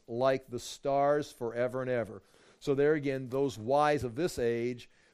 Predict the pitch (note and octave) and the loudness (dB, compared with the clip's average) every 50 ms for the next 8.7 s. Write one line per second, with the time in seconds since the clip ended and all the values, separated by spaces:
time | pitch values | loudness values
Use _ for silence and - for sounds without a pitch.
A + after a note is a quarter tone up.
0 | _ - A2+ B2 C#3+ D#3 D#3 D3+ C#3+ C#3 F3+ C#3 B2+ C#3 D3 D3 C#3+ - - - | _ -10 -6 -4 -2 0 0 0 -2 -2 -4 -6 -2 -2 0 0 0 -2 -2 -2
1 | C#3+ C#3 - - - G#2 A2+ C3+ C#3+ D3+ D#3 D3 B2 - - _ - E3+ E3+ F#3 | -2 -2 -2 -4 -8 -6 -4 -2 -2 -2 -2 -4 -8 -10 -12 _ -8 -6 -4 -4
2 | F#3+ F3+ C#3+ C3 - - A#2 G#2+ G#2+ G#2+ G#2 G#2 G2 - _ _ _ _ - A2+ | -2 -2 -2 -2 -2 -2 -4 -2 -2 -2 -4 -6 -10 -14 _ _ _ _ -16 -16
3 | G#2+ F#2+ C#3+ C#3 C3 B2+ A#2 G#2+ C3 C3+ C#3 C#3 C3 D3 E3 E3 D3+ D3 D3 C#3+ | -4 0 2 2 2 0 -4 -4 -2 0 0 0 0 0 2 2 2 2 2 0
4 | A2+ - _ _ _ _ _ _ _ _ _ _ _ _ _ _ - C#3 C3 C3+ | -2 -6 _ _ _ _ _ _ _ _ _ _ _ _ _ _ -4 0 0 0
5 | B2 B2+ C#3 C3 C3 C3+ C3 B2 B2+ C3+ C#3 C#3+ C#3 C3 B2+ A#2+ A#2+ G#2 A2+ B2 | 0 0 -2 -4 -2 -4 -4 -4 -4 -4 -4 -4 -6 -6 -6 -6 -6 -4 -2 0
6 | C#3+ C#3 B2+ A2+ G#2+ A2 A2 G#2+ - - - A#2+ A#2+ B2 A#2+ A#2+ A#2 A#2 A#2 A2+ | 2 2 2 0 -2 -4 -6 -10 -10 -6 -4 -4 -4 -4 -6 -6 -6 -8 -8 -8
7 | - G2+ G2 A#2 A#2 B2+ B2 A#2+ G2+ - - - A#2+ A2+ A2 A2 A2 - - A2+ | -8 -8 -4 -2 0 -2 -2 -4 -12 -16 -14 -12 -10 -8 -8 -10 -10 -10 -8 -6
8 | A2+ A2 G#2+ - - G#2+ - - B2+ A#2 G#2 F#2 F#2+ | -6 -6 -6 -8 -10 -16 -12 -8 -8 -6 -6 -8 -10